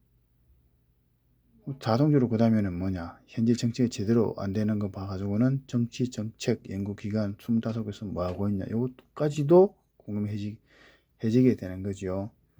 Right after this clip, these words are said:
그래서, 어, 서울 경찰청이 문제가 있다는 것이 아니라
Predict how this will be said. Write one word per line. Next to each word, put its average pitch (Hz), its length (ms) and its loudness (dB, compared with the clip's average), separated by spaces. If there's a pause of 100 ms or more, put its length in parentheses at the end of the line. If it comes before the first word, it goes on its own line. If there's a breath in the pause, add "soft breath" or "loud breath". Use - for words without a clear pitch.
(960)
그래서, 131 580 -2 (1300)
어, - 260 -14
서울 120 220 0
경찰청이 120 460 4
문제가 101 280 2
있다는 107 280 -2
것이 95 160 -6
아니라 98 460 2